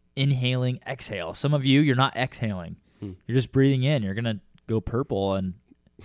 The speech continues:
Speaker 1: and pass out. And some of you are <laughs> only breathing out. You need the word, um,
Speaker 2: Mm-hmm.
Speaker 1: to direct your prayers. So, um, I think that that's super helpful,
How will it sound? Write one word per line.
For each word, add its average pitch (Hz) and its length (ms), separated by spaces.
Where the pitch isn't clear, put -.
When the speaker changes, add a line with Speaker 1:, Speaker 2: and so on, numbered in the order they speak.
Speaker 1:
and 95 200
pass 113 300
out. 123 280
And 98 140
some 135 140
of 131 60
you 120 160
are 107 140
<laughs> - 0
only 123 320
breathing 117 420
out. 135 320
You 117 100
need 131 160
the 120 80
word, 113 440
um, 98 320
Speaker 2:
Mm-hmm. 98 280
Speaker 1:
to 107 440
direct 110 520
your 104 280
prayers. - 680
So, 107 460
um, 92 340
I 117 100
think 120 200
that 101 80
that's - 340
super 110 380
helpful, - 480